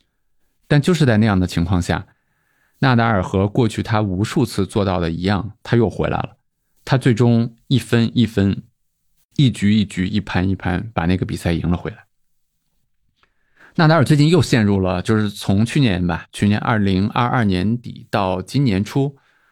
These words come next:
他又陷入了一个状态不好的，包括伤病不断的这样的一个状态。其实就像去年一样，我们每次都会怀疑纳达尔会不会回来，因为他年龄毕竟大了，但最终他总是能够用自己顽强的意志力把自己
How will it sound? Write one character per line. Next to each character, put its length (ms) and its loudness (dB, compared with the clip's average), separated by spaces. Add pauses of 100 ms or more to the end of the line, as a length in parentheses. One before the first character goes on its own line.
(160)
他 120 0
又 120 4
陷 220 0
入 140 0
了 80 0
一 120 -6
个 400 -2 (340)
状 160 0
态 140 2
不 100 -2
好 200 -2
的， 100 -4
包 160 -2
括 140 -2
伤 240 0
病 120 2
不 80 -4
断 200 0
的 40 0
这 120 -4
样 80 -2
的 80 -2
一 40 -4
个 120 -6
状 180 -4
态。 220 -12 (920)
其 140 0
实 240 0
就 160 0
像 140 2
去 160 0
年 180 4
一 40 4
样， 180 2
我 80 2
们 100 2
每 100 2
次 140 -6
都 100 0
会 140 0
怀 180 -2
疑 160 0
纳 140 -2
达 80 -2
尔 160 -2
会 180 -4
不 60 -2
会 140 -6
回 180 -6
来， 240 -10 (260)
因 120 -2
为 80 0
他 100 0
年 220 0
龄 100 0
毕 140 -4
竟 120 -2
大 200 -2
了， 120 -8
但 140 2
最 160 0
终 300 0 (520)
他 140 -2
总 240 -2
是 140 0
能 180 2
够 340 -2 (340)
用 180 2
自 180 -4
己 140 -2
顽 200 0
强 160 0
的 80 0
意 160 -2
志 160 -4
力 140 -4
把 160 -6
自 160 -8
己 280 -8